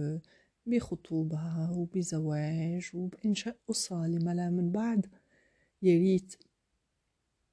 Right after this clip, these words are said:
كل واحد يدخل بنية صافية. يا ريت تاني نكسروا هذاك المفهوم تاع مكياج <laughs>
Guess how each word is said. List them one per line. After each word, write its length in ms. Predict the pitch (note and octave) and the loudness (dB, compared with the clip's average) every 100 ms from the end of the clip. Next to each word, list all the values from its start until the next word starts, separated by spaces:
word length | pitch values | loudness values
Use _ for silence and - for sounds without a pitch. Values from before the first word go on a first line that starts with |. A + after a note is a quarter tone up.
| _ _ _ | _ _ _
كل 220 | F#3 E3+ | 0 2
واحد 520 | F#3 - - F#3 F3 - _ _ _ _ _ _ | 2 -2 -4 -2 -2 -6 _ _ _ _ _ _
يدخل 760 | E3 E3 - - F3 F3 E3+ D#3+ | -4 -4 -4 -4 -2 0 -2 -2
بنية 300 | D#3 E3 D#3+ | 2 4 4
صافية. 580 | D#3 - E3 - - - _ _ _ _ _ _ _ _ _ _ _ _ _ _ _ - - - F3+ | 0 -4 -6 -6 -10 -10 _ _ _ _ _ _ _ _ _ _ _ _ _ _ _ -20 -20 -2 6
يا 100 | E3+ | 8
ريت 320 | G3 F#3 - | 8 4 0
تاني 680 | F3+ F3 F3 G3 A3 G#3 D3+ | 2 4 6 6 4 4 2
نكسروا 520 | E3+ - F3+ F3+ E3+ | -2 -2 -4 0 0
هذاك 260 | E3+ F#3+ | -2 -2
المفهوم 440 | G3 E3 - G3 F3+ | -2 -2 0 2 2
تاع 560 | F3+ F3+ F3+ F3 F3 E3 | 0 -4 -2 -2 -4 -4
مكياج 920 | A3+ E3+ D#3 - F#3 F#3 F3+ F3 E3+ | 2 4 4 2 2 4 2 2 4
<laughs> 160 | D#3 | 4